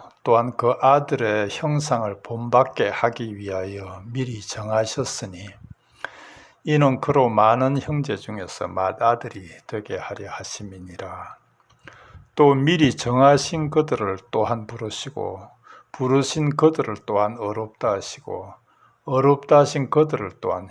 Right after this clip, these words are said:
영화롭게 하셨느니라. 아, 여기 보면 미리 아심과 미리 정하심이라는, 어, 창세전에 영원 속에서의 하나님의 택하심이 있고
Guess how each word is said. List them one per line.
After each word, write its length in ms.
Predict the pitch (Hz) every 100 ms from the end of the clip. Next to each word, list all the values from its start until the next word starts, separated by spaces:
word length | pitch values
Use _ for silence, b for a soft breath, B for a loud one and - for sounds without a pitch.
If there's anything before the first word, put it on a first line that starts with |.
| 101
영화롭게 840 | 101 95 107 101 120 120 - 101
하셨느니라. 1000 | 92 - 110 - 117 107 82 - - - - _ _ _ _ _ _ _ _ _ _ _ b b b b b b _ _ -
아, 300 | 110 110 113 120
여기 300 | 120 120 113
보면 560 | 113 113 110 107 120
미리 380 | 123 156 156 117
아심과 840 | 92 101 101 - 131 123 120 117 101
미리 400 | 120 139 135 110
정하심이라는, 1300 | - 117 120 123 127 - 151 135 117 98 101 98 107
어, 320 | 110 101 101
창세전에 1040 | - - 151 147 151 143 139 147 120 95 - B B B _
영원 500 | 120 123 135 147 156
속에서의 720 | 147 175 156 113 - 101 98
하나님의 520 | 92 143 135 107 98 -
택하심이 720 | - - - 127 - 107 101
있고 580 | 98 - - 92 92 98